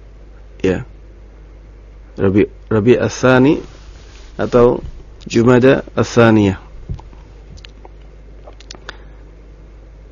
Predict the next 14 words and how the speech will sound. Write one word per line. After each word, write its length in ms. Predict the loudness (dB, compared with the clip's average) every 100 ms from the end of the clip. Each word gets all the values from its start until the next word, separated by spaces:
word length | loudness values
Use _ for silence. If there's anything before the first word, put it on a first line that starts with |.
| -20 -6
Tentunya 480 | -4 2 4 4 2 -8 -16 0
bersedekah 720 | 0 2 0 4 2 2 -2
di 80 | -2
bulan 320 | 2 2 2
Rajab 400 | 0 2 0 0 -8 -20 -20 -8 2
lebih 240 | 4 4
mulia. 400 | 4 2 2 -2 -10 -20 -20 -20 -20 -20 -20 -20 -20 -10 -4
Karena, 320 | 2 2 2 -2 -16 -20 -20 -20 -4
eh, 400 | 0 2 2 0 0
bulan 240 | 2 4
Rajab 400 | 4 2 2 0 -2 -20 -20 -20 -20 -20 -20 -20
termasuk 400 | -6 -2 0 0
bulan 240 | 0 2 2
yang 240 | 2 0